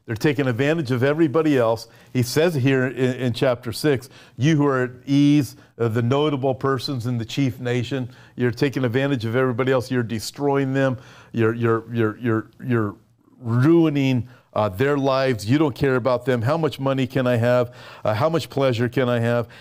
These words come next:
How much leisure can I have at the expense of all of the other people?" You might say the little people. First thing here, as we head towards the conclusion,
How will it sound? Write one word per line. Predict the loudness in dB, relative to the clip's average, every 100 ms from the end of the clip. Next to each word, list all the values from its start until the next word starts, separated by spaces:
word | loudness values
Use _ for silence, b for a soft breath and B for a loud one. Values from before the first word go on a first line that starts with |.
| B
How | -2
much | 0 -2 0
leisure | 2 2 0 -2
can | -2 0
I | 0
have | 0 0 0 -2 -4 -12 _ _ _ _ _
at | -4 -2
the | -2
expense | -2 -2 -4 -2
of | 0
all | 2
of | 0 -2
the | -4 -4 -10 _
other | -2 -2 -4
people?" | -8 -8 -8 -8
You | -6
might | -6 -6
say | -6
the | -4 -4
little | -4 -4
people. | -6 -10 -12 -16 B B B
First | -4 -2 -2
thing | -2 0
here, | 0 0 0 -6 B
as | -6 -2
we | 0
head | 0 0 -2
towards | -2 -2
the | -4
conclusion, | -4 -4 0 0 0 -2